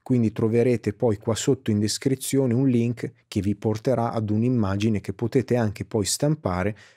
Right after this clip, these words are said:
per avere sempre sott'occhio qual è appunto il percorso del segnale. La trovate qua sotto in descrizione.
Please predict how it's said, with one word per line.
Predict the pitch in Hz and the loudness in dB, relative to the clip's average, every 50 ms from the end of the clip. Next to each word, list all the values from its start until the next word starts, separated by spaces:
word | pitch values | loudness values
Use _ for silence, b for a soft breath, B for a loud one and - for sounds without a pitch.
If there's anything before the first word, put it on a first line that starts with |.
| B | B
per | - - 120 | -4 0 2
avere | 120 117 120 120 117 117 107 | 2 2 2 2 2 2 0
sempre | - - 139 127 117 - - 107 | 0 0 0 0 0 -2 -4 -4
sott'occhio | - - 151 147 - - - 95 90 92 - - 110 104 | 0 0 0 0 0 -2 -2 -2 -2 -2 -4 -4 -4 -2
qual | - - 117 98 | 0 0 0 2
è | 95 98 104 107 B B B B B | 2 0 0 -2 B B B B B
appunto | 110 - - - 104 101 - - | -16 -10 -6 -4 -4 -4 -2 -2
il | 117 113 | -2 0
percorso | - 151 147 - - - 98 92 - - - 101 98 - _ _ | 0 0 0 0 -2 -4 -4 -4 -4 -2 -4 -4 -4 -6 _ _
del | - 107 107 95 | -2 0 0 0
segnale. | 95 - - 107 98 90 85 82 - - - 120 117 b b b b b | 0 0 0 0 0 -2 -4 -6 -6 -10 -10 -10 -12 b b b b b
La | 123 113 | -8 -4
trovate | - 165 170 160 120 104 - - | -2 0 2 2 2 0 -2 -6
qua | 139 - 185 | -4 -2 -2
sotto | 160 - - 95 90 - - - - | -2 -2 -4 -8 -8 -6 -10 -10 -6
in | - 110 98 98 | -4 -2 -2 0
descrizione. | 101 98 - - - 104 - - - - - - - - - - | 0 -2 -2 -4 -6 -6 -6 -6 -8 -8 -8 -10 -12 -14 -16 -20